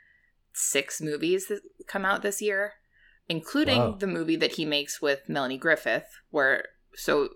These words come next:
Speaker 1: so while he's kind of having all these movies come out, he's also having this massive celebrity relationship that also has, like, a scandalous element to it, 'cause I think they were both married at the time they met on set and then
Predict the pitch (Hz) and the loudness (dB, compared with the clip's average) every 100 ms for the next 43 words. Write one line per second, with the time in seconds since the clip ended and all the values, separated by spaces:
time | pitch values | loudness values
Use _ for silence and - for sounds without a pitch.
0 | _ - 160 156 180 220 226 - 208 180 | _ -4 0 4 8 8 6 0 0 2
1 | 180 147 143 175 196 170 147 147 - 147 | 2 2 0 2 0 0 -6 -8 -4 -2
2 | 135 123 131 - 151 139 156 185 143 143 | 0 0 -2 -4 -2 0 0 0 0 0
3 | 139 135 - 147 147 160 - 165 160 160 | -2 -6 -4 2 2 2 0 0 -2 -8
4 | - _ - - - - 160 208 214 202 | -20 _ -20 -20 -12 -2 4 6 4 2
5 | 180 165 165 - 160 - 160 156 - 143 | 0 -2 -2 -4 -6 0 0 0 0 4
6 | 151 156 180 170 143 147 - - - 156 | 4 4 4 4 4 0 -2 -4 -4 -2
7 | 160 160 160 160 160 156 156 151 - 160 | -2 0 -2 0 0 2 -2 -4 -2 0
8 | 156 - 151 139 147 139 147 143 143 143 | 0 0 -4 -4 -6 -4 -2 -2 -4 -2
9 | 143 - - - 151 147 147 147 147 143 | -2 -4 -16 -10 -4 -4 -4 -4 -4 -4
10 | 143 - 147 147 143 147 147 147 143 - | -6 -4 -4 -2 -2 0 0 0 -2 0
11 | 156 139 - 143 139 135 | 2 2 0 -4 0 0